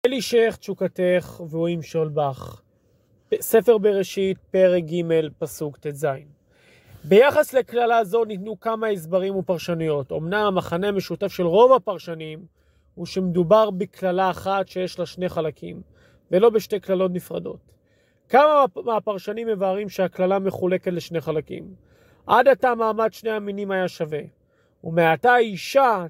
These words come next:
תהיה משועבדת לבעלה לעשות רצונו,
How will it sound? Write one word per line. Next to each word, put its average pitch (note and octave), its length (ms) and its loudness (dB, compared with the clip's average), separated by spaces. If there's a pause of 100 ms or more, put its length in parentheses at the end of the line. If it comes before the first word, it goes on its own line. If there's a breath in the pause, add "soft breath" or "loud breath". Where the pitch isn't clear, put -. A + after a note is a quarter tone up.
תהיה G#3 160 -6
משועבדת F#3+ 840 -2
לבעלה E3+ 520 4
לעשות F3+ 380 -2
רצונו, D#3+ 640 -8